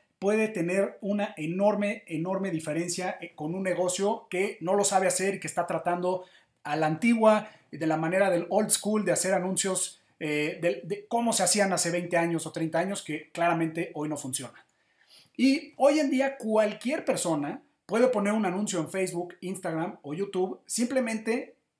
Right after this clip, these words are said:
vas al, a, como te lo muestro aquí, vas a Facebook o a Instagram, pones clic en ese, como dice la flecha, en crear anuncios, y cualquier persona lo puede hacer. No es como antes que a lo mejor para hacer un anuncio en televisión o en prensa o en radio,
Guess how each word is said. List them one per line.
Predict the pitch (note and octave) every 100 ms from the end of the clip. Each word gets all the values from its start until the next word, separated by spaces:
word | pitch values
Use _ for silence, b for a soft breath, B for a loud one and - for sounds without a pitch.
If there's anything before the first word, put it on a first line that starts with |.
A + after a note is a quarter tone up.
| -
vas | D3+ F3 G#3 A3
al, | F#3+ E3+ D#3 D3 D3+
a, | C#3+ C#3+
como | - D3+
te | D#3
lo | E3
muestro | G3+ F3
aquí, | E3 F3 - B B
vas | - A#3+
a | C4
Facebook | A3+ G3+ G#3+ G#3+ - -
o | F3+ G#3+
a | G3+ F3+ E3 D#3+ B B -
Instagram, | G#3 G#3 F#3+ G3+
pones | G#3 A#3 A#3+ - - _ _ -
clic | G3+ B3+ - -
en | E3 F#3
ese, | G#3 G3
como | - D#3+
dice | F#3 G3
la | E3+
flecha, | G3 E3+
en | D#3
crear | F#3 A#3
anuncios, | G#3 G3+ A#3 C4 -
y | F#3
cualquier | G#3+ - E4
persona | E4+ C#4+ C#4
lo | -
puede | A#3
hacer. | A3 C#4 - B B B B
No | F3 C4+
es | C#4+
como | C4+ A#3
antes | A#3+ C4+ -
que | G#3+ A3+ A3+ - E3
a |
lo | E3+
mejor | F3 G#3 A#3+
para | G3+
hacer | F3 G#3
un | G#3
anuncio | F#3 G#3 G#3+
en |
televisión | E3 D3+ D3 F#3 G3+ F3+
o |
en | D3+
prensa | F3+ F#3+ G3 F#3+
o | D#3
en | D3
radio, | F#3 F#3+ F#3+ E3+